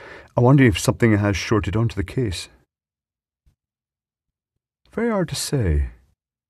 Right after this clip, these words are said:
Oh, I'm seeing a skid mark, a scorch mark down here on the colouring. So I'm wondering if then, hold on, no, that's cut out, so you can't really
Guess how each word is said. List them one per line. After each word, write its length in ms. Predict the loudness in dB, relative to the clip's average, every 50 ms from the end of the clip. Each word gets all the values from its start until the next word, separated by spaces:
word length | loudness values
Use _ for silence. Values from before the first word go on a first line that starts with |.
| _ _ _ _ _ _ _ _ _ _ _ -20 -20 -20 -20 -14 -2
Oh, 320 | 2 4 4 4 2 0 -2
I'm 160 | -4 -4 -2 -2
seeing 280 | -2 0 2 2 4
a 60 | 2
skid 380 | 2 0 -4 -6 -6 -6 -4 -2
mark, 260 | 0 0 0 0 0 -2
a 40 |
scorch 440 | -4 -4 -2 0 0 0 0 0 0
mark 240 | -2 -2 -2 -2 -4
down 240 | -4 -2 0 0 0
here 360 | 2 2 0 0 0 0 -2 -6 _ _ -4
on 160 | -2 0 2
the 160 | 2 0 0 -2 -6 _ _ _ _ _ _ _ _ _ _ _ _ _ _ _ _ _ _ _ _ _ _ _ _ _ _ _ _ _ _ _ _ _ _ _ _ _
colouring. 420 | -4 -2 0 0 0 0 0 0 0
So 300 | 0 0 0 0 -2 -4 -8 -14 -20 -20 -20 -20 -20 -14 _ 0
I'm 220 | 2 4 6 6
wondering 340 | 6 6 6 6 4 4 4
if 200 | 2 0 -2 -4
then, 460 | -4 -4 -2 -2 -2 -2 -2 -4 -4 -6 -10
hold 160 | -10 -10 -8 -8
on, 160 | -8 -6 -6
no, 140 | -6 -6 -6
that's 160 | -8 -8 -10
cut 280 | -10 -10 -10 -8 -8
out, 240 | -8 -8 -6 -8 -8
so 120 | -8 -8 -8
you 60 | -8
can't 280 | -8 -10 -10 -10 -8 -8
really 520 | -8 -6 -6 -4 -4 -2 -2 0 -2 -2